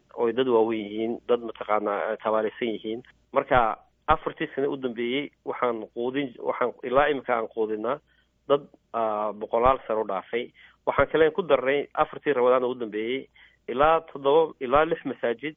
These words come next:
oo ku yaala gobolka Minnesota ayaan maalin walba, eh, bisha soddonka, eh, Ramadaan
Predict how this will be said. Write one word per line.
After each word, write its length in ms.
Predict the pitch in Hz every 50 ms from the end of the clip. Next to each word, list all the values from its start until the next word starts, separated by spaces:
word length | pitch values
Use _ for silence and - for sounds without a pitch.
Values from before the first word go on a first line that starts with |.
| _ -
oo 140 | - 123 -
ku 140 | - -
yaala 280 | 143 127 117 113 113 110
gobolka 300 | 113 127 123 113 - 107
Minnesota 500 | 107 107 104 - - 117 113 110 139 - - _ _ _ _ - _ _ _
ayaan 220 | 120 131 139 135 127
maalin 300 | 120 120 123 131 147 147 143
walba, 360 | 135 123 120 113 110 110 - - _ _ _
eh, 120 | 107 107 110
bisha 240 | 123 139 - - - - -
soddonka, 320 | 139 120 110 - - 104 71 -
eh, 220 | - 110 107 104 -
Ramadaan 380 | 110 104 104 104 107 117 127